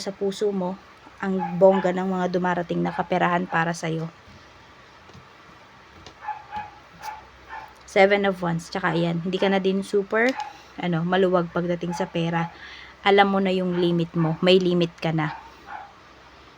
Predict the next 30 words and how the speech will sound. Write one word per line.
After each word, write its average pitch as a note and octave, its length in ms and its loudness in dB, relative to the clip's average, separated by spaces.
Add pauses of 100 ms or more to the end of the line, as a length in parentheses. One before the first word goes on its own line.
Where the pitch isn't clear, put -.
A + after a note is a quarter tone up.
(340)
Tas G3 160 -2
pag A3 180 2
may A3 200 2
gusto - 260 -6
ka - 80 -6
talaga, G3 400 -2
yun F3 240 -2
nga, D#3 160 -2
ginagawan F#3+ 580 2
mo F3+ 140 -2
talaga F3+ 240 -2
siya E3+ 220 -4
ng E3 160 -2
action. E3 340 -4
Kaya G#3+ 160 0
maganda A#3 320 -2
rin G#3+ 180 0
yung G3 120 -6
kaperahan F3+ 520 -4
mo E3+ 220 -2
eh. D#3 80 -6 (1040)
Mm-mm. E3 380 0 (180)
So, G#3 400 -2
you B3+ 160 0
learn B3 240 4
the G#3+ 80 0
hard G3 320 2
way F#3 160 2
naman. E3+ 400 -2 (880)
No? G3+ 240 -4